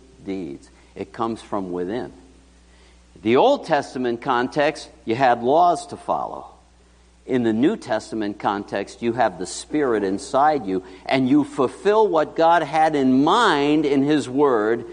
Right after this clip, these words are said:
because it comes from the Spirit. It comes from within, zealous for good deeds. Which means the process we're talking about of just saying no,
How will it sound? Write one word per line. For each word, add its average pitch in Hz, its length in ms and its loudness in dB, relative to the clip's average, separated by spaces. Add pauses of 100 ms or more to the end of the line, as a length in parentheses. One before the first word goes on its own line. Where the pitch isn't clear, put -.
(180)
because 131 320 0
it 113 160 -4
comes 135 360 0
from 120 280 -2
the 107 80 -6
Spirit. 120 440 -2
It 87 200 -8
comes 113 260 -4
from 104 300 -4
within, 90 500 -2 (340)
zealous 92 600 -2
for - 240 -12
good 80 320 -6
deeds. 73 560 -12 (1120)
Which 175 240 -2
means - 540 -6 (1120)
the 101 120 -2
process 202 720 0
we're 208 120 2
talking 202 500 0
about 82 500 -2
of 101 460 0
just 127 400 0
saying 202 400 -2
no, 95 400 -2